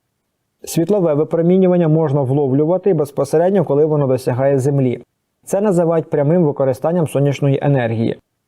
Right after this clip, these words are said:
Крім цього, вона забезпечує кругообіг води, циркуляцію повітря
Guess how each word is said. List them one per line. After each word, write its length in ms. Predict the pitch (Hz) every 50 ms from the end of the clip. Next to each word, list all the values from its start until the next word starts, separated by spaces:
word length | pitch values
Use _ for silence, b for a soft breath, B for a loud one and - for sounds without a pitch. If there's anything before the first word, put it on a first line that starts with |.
| _ _ _ _ _ _
Крім 240 | - 185 226 233 -
цього, 320 | - 180 170 165 156 160
вона 240 | 147 151 156 185 196
забезпечує 680 | 185 190 156 151 147 - - - 165 160 - 165 151
кругообіг 560 | - 151 151 135 147 151 156 151 151 160 156 -
води, 400 | 160 160 139 120 131 131 143 139
циркуляцію 560 | - 156 143 - 160 170 180 175 - 165 139
повітря 480 | - 143 123 113 127 147 143 196 196